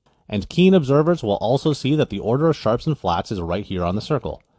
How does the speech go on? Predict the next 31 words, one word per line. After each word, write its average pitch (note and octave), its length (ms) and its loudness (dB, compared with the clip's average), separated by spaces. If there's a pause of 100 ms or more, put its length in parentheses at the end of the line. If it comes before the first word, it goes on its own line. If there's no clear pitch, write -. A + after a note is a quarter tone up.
(160)
clockwise B2 480 2
for E3 100 -2
sharps G2+ 480 0
and F#2+ 140 -10
counterclockwise F2 720 -4
for A2 100 -6
flats. - 460 -4 (300)
So E3+ 300 6
it's D#3+ 120 -2
pretty A3 320 0
obvious B2 360 2
that - 100 -8
the F#2+ 60 -4
circle C3+ 320 -2
of D#3+ 100 -2
fifths - 360 -2
is F2+ 120 -10
a E2+ 60 -4
useful A#2+ 340 -2
reference G#2 300 0
tool D#2 280 -8
since - 220 -10
it G#2+ 80 -8
shows A2 300 -2
all C3+ 280 2
the E3+ 100 2
major A2+ 360 0
and G#2+ 80 4
minor G2 240 0
key - 180 -4
signatures. - 540 -10